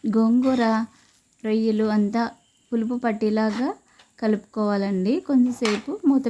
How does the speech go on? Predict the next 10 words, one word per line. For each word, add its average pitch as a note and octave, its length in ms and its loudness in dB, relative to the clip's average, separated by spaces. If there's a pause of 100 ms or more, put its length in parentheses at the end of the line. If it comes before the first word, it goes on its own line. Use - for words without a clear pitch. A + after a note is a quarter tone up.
పెట్టి A3 240 -4 (140)
ఉడికించుకోవాలి. G#3 920 -2 (580)
అంతేనండి, A3+ 640 2
ఇలా G#3+ 120 0 (100)
ఉడికించుకుంటే G#3+ 720 -4 (120)
ఎంతో A3 200 -2 (120)
టేస్టీగా G#3+ 560 -2 (100)
ఉండే G#3 180 -2 (140)
ఆంధ్ర G#3 420 -2
స్పెషల్ G#3+ 420 -4